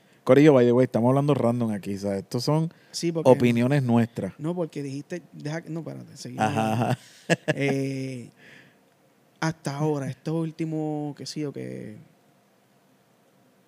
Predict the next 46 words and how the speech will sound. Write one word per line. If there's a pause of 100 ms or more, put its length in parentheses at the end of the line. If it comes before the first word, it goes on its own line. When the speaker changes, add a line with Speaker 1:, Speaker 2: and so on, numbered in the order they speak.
(260)
Speaker 2:
dos
mil
a-,
vamos,
seis
mil
años,
que
es
lo
que
llevo,
lo
que
se
lleva
anotando,
porque (240)
la
Speaker 1:
Ujú.
Speaker 2:
humanidad
lleva
yo
no
sé
cuántos,
doscientos
mil
años
que
se
cree
que
lleva. (340)
Speaker 1:
Algo
así,
otros
dicen
que
son
millones,
whatever.
Speaker 2:
En
Job,
la
gente,